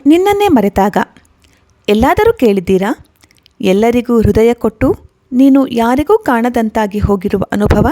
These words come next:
ಇತರರಿಗೆ ನಗು ತರಿಸುತ್ತಾ ನೀನು ನಿನ್ನ ನಗುವನ್ನೇ ಮರೆತಿರುವ ಕ್ಷಣ?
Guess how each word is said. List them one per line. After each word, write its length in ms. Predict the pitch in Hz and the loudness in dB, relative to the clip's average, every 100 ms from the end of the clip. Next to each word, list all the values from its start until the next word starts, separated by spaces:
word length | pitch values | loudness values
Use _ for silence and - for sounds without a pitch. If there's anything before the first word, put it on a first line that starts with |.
| 480 _ _ _ _ _ _ _ _ - | -4 _ _ _ _ _ _ _ _ -6
ಇತರರಿಗೆ 540 | 320 - 415 403 381 370 | -4 0 0 0 0 0
ನಗು 260 | 262 214 | 0 0
ತರಿಸುತ್ತಾ 800 | - 254 247 254 - 247 247 _ 226 | -2 -2 -2 -4 -2 -4 -4 _ 0
ನೀನು 320 | 240 233 214 | 2 2 0
ನಿನ್ನ 220 | 208 208 | -2 -2
ನಗುವನ್ನೇ 500 | 208 196 214 254 262 359 | -2 -2 0 2 2 0
ಮರೆತಿರುವ 440 | 294 277 269 262 | -2 0 0 0
ಕ್ಷಣ? 320 | - - 277 | 0 0 0